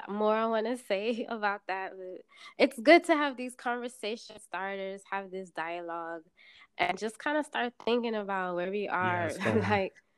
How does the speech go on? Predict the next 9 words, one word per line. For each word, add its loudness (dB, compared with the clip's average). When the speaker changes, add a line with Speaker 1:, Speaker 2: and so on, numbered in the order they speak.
Speaker 1:
in 6
our 4
mindset -2
and -8
our, -10
and -2
our -6
lives. -4
And, 0